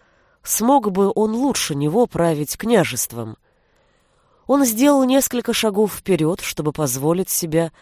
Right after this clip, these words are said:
рассмотреть. "Звать меня Вячеслав. Я сын великого князя Мстислава Мирного, брат великого князя Ярополка Снежного. Желаю тебе здравия, князь Борислав.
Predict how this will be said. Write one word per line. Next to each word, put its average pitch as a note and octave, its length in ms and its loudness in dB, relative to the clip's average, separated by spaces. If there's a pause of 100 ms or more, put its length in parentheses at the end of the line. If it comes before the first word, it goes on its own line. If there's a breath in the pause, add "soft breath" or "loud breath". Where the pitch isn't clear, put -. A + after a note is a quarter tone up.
(180 soft breath)
рассмотреть. F3+ 880 -2 (920)
"Звать F3 460 4
меня A#3+ 240 6
Вячеслав. E3+ 760 2 (600)
Я F3+ 200 4
сын A#3 300 2
великого D#3+ 480 2
князя F3+ 480 2
Мстислава F3 640 0
Мирного, C#3 680 0 (800)
брат G3+ 420 4
великого D3+ 460 0
князя F3 460 0
Ярополка D3 640 -2
Снежного. A#2+ 760 -2 (1120)
Желаю A3+ 460 4
тебе A3+ 240 -2
здравия, G3 580 4
князь D#3+ 400 0
Борислав. D#3 760 -2